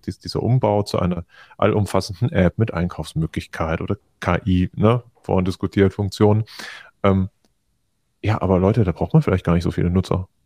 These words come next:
weil Fakt ist, jetzt hat das Ding viele Nutzer, aber die Werbeerlöse, habt ihr auch gehört, Werbepartner haben sich abgewendet, vorher war es aber auch noch nicht kostendeckend.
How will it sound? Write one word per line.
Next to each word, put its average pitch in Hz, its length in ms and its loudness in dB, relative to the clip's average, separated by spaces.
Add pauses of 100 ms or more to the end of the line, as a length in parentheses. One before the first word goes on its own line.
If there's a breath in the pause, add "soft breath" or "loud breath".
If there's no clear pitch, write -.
(120)
weil 92 140 2
Fakt - 280 -4
ist, - 380 0 (380)
jetzt 117 500 2 (340)
hat 139 180 0
das 104 120 4
Ding 101 200 0
viele 101 200 0
Nutzer, 127 400 2 (200)
aber 80 300 -4 (260)
die 90 100 2
Werbeerlöse, 107 680 4 (180)
habt - 240 -12
ihr 80 60 -2
auch 95 160 0
gehört, 104 320 6 (300 loud breath)
Werbepartner 95 640 2
haben 92 100 0
sich 95 160 -4
abgewendet, 92 540 0
vorher 95 320 4
war 92 80 4
es 101 80 0
aber 104 160 2
auch 147 180 2 (140)
noch 98 120 0
nicht 85 140 -2
kostendeckend. - 680 -6